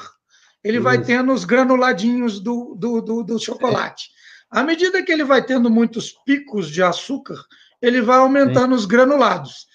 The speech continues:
Speaker 1: Então, quanto mais ele come coisas que viram açúcar no sangue, mais ele vai cercar aquilo de pontinhos. Aí, ao
Speaker 2: Sim.
Speaker 1: longo de sessenta dias, ele vai chegar com aquela média de picos muito alta. E isso já tá muito bem documentado de aumentar fortemente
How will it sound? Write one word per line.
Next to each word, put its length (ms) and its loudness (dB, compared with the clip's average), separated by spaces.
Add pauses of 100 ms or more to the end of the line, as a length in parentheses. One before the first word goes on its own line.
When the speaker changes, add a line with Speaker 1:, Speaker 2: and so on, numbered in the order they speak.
(220)
Speaker 1:
Então, 300 -4
quanto 300 -6
mais 380 0
ele 160 -2
come 560 -2
coisas 540 -4
que 100 -14
viram 380 -4
açúcar 400 -16
no 80 -12
sangue, 360 -12 (360)
mais 500 2
ele 140 -2
vai 180 -2
cercar 640 -4
aquilo 380 -6
de 80 -10
pontinhos. 760 -6 (400)
Aí, 160 2
ao 100 6
Speaker 2:
Sim. 60 0
Speaker 1:
longo 220 0
de 80 -8
sessenta 420 -2
dias, 240 -6
ele 100 -4
vai 120 2
chegar 300 -2
com 100 -8
aquela 360 -6 (280)
média 760 4 (320)
de 180 -8
picos 500 -6
muito 320 -2
alta. 300 -2 (360)
E 120 2
isso 240 -4
já 160 -2
tá 160 -2
muito 360 2
bem 220 0
documentado 640 -2
de 60 -6
aumentar 480 -4
fortemente 880 -4